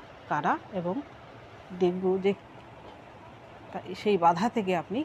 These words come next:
কিভাবে নিজেকে ওভারকাম করে নিজে সাফল্য লাভ করতে পারেন। দেখুন, এই bottom of the deck-এ ছিল কিন্তু Five of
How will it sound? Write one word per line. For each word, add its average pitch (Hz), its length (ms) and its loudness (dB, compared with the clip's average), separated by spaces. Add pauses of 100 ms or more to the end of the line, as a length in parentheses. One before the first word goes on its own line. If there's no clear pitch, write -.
কিভাবে 175 420 -2 (760)
নিজেকে 185 460 2 (1300)
ওভারকাম 214 460 6
করে 220 260 2 (1200)
নিজে 196 200 4
সাফল্য 185 440 0
লাভ 175 240 2 (160)
করতে 233 420 -2
পারেন। 160 300 -4
দেখুন, 180 280 0
এই 202 160 4
bottom 180 400 2
of 233 140 0
the 220 140 6
deck-এ 175 200 2
ছিল 175 280 -2
কিন্তু - 320 -2
Five 190 380 -2
of 254 120 0